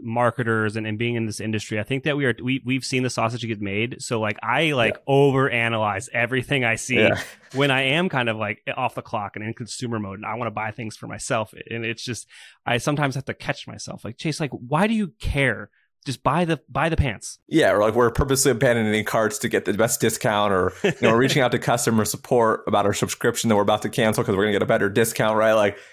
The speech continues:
Speaker 2: you know, everyone's kind of playing the game and learning how things happen. And I think that's, I think that's good. But I also think you have to realize, yeah, if you're chilling at home,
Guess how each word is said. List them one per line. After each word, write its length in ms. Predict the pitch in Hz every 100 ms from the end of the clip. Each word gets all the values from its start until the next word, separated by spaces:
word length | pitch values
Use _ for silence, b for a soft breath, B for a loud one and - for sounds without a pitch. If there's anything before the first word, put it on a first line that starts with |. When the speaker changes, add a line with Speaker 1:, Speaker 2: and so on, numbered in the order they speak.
| B B
Speaker 2:
you 80 |
know, 120 | 165 160
everyone's 640 | - 175 180 151 117 -
kind 180 | - 123
of 60 |
playing 240 | - 123 117
the 80 | 113
game 280 | 110 110
and 140 | 107 101
learning 240 | 107 110
how 180 | 110 101
things 280 | - 104 98
happen. 420 | 104 104 95 95 95
And 120 | 139
I 40 |
think 180 | 151 170
that's, 320 | 165 139 - _
I 60 | 139
think 160 | 156
that's 200 | 135 113
good. 280 | - 101 87 - -
But 240 | 95 95
I 60 | 120
also 220 | 123 120
think 220 | 120 110
you 80 | 107
have 220 | 107 101
to 80 | 98
realize, 420 | 101 98 95 92 b b b
yeah, 140 | - 131
if 140 | -
you're 100 | 120
chilling 320 | - 131 131
at 160 | 120 -
home, 320 | 110 123 165